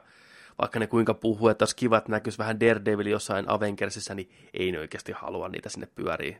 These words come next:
Ne on niinku, ne on niin eri, eri porukat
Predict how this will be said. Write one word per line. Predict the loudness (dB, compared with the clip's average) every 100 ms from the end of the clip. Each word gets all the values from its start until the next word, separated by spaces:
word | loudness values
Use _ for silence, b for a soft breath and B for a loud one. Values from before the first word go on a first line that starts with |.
| -6
Ne | -2
on | -2
niinku, | -2 -4 -6
ne | -4
on | -2 -2
niin | -2 -4 -6
eri, | -4 -2 -4 -10 -20 -20 _ _ _ _ -2
eri | -2 0
porukat | -4 -4 -4